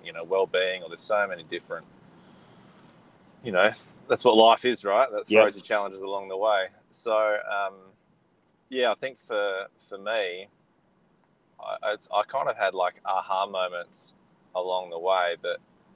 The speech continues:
Speaker 1: there was times where I was definitely not consciously thinking about reframing what success looks like for me.
Speaker 2: Yep.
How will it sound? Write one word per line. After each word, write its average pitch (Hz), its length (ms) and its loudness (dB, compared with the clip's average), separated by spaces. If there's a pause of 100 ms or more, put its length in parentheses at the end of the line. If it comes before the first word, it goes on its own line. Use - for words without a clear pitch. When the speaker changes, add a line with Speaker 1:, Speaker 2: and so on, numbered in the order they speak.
Speaker 1:
there 95 80 0
was 92 100 -2
times 110 400 0
where 95 100 0
I 90 40 4
was 87 100 -2
definitely 87 800 -6 (480)
not 92 580 0 (160)
consciously 87 840 -6
thinking 85 380 -10
about 80 460 0 (520)
reframing 90 600 4
what 85 120 -6
success - 440 -2
looks 98 200 -6
like 107 220 2
for 113 80 -6
me. 131 240 0 (380)
Speaker 2:
Yep. 104 240 2